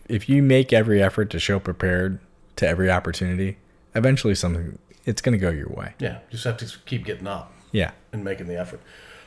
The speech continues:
Speaker 2: All right, let's, uh, are you, what do you do with your spare time today? When, when you're not with, like, your wife's like, "Hey, go spend half a day doing whatever you wanna do." And you're new in your marriage, so I don't know that you're
Speaker 1: I am.
Speaker 2: actually, you have half days to
Speaker 1: I don't get
Speaker 2: yourself.
Speaker 1: half days. I get
Speaker 2: But
Speaker 1: hours.
Speaker 2: imagine you, imagine you had a couple
Speaker 1: I'm
Speaker 2: hours.
Speaker 1: counting
Speaker 2: Go
Speaker 1: this in minutes.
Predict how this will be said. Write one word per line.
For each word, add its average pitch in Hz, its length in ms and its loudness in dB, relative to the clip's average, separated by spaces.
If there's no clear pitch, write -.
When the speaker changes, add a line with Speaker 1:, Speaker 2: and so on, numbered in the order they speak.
Speaker 2:
All 131 100 6
right, - 120 0
let's, 170 240 4
uh, 135 720 8
are 143 100 0
you, 143 80 0
what 190 100 2
do 202 60 2
you 185 80 2
do 165 100 4
with 143 120 6
your 123 80 2
spare 113 240 0
time 104 220 0
today? 82 220 -4
When, 90 160 -6
when 127 260 0
you're 117 120 4
not 131 320 4
with, 135 200 -2
like, 113 180 -4
your 123 120 -4
wife's 139 260 4
like, - 120 -2
"Hey, 170 200 4
go 156 180 4
spend 147 480 2
half 127 260 0
a 127 40 -4
day 120 340 2
doing 117 360 -2
whatever 107 240 -4
you 110 100 -4
wanna 101 160 -4
do." 82 360 -6
And 135 100 2
you're 165 100 4
new 156 220 6
in 135 80 8
your 113 320 4
marriage, 101 380 -2
so 104 100 -4
I 98 60 -2
don't 95 120 -4
know 95 100 -2
that 87 180 -10
you're 95 100 0
Speaker 1:
I 117 80 10
am. 117 60 10
Speaker 2:
actually, 85 120 -2
you 120 140 0
have 110 180 2
half 92 320 -4
days 90 240 0
to 123 40 4
Speaker 1:
I 120 60 8
don't 127 140 8
get 107 80 6
Speaker 2:
yourself. 95 100 6
Speaker 1:
half 87 200 0
days. 78 260 -4
I 113 100 0
get 117 120 8
Speaker 2:
But 98 120 8
Speaker 1:
hours. 160 80 10
Speaker 2:
imagine 190 320 10
you, 151 80 2
imagine 143 400 6
you 131 100 6
had 113 260 6
a 104 40 -8
couple 92 320 -4
Speaker 1:
I'm 76 100 2
Speaker 2:
hours. 82 80 0
Speaker 1:
counting 104 200 4
Speaker 2:
Go 92 40 2
Speaker 1:
this 90 140 -2
in 87 120 0
minutes. 78 380 -6